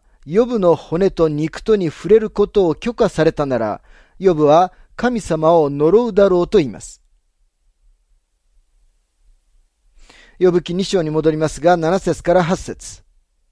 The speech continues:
サタンは主の前から出て行き、ヨブの足の裏から頭の頂まで、悪性の種物で彼を打った。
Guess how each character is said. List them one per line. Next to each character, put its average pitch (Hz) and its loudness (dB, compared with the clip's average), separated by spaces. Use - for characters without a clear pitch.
サ 220 0
タ 180 2
ン 165 -2
は 165 2
主 - -8
の 214 -2
前 208 2
か 165 0
ら 160 4
出 185 4
て 165 0
行 143 0
き、 110 -12
ヨ 240 0
ブ 226 0
の 170 0
足 165 -2
の 240 2
裏 185 4
か 156 -2
ら 165 2
頭 220 0
の 196 0
頂 170 -2
ま 135 -2
で、 113 -6
悪 170 0
性 233 -2
の 202 0
種 - -6
物 208 -2
で 175 4
彼 196 0
を 180 2
打 185 0
っ - -2
た。 - -16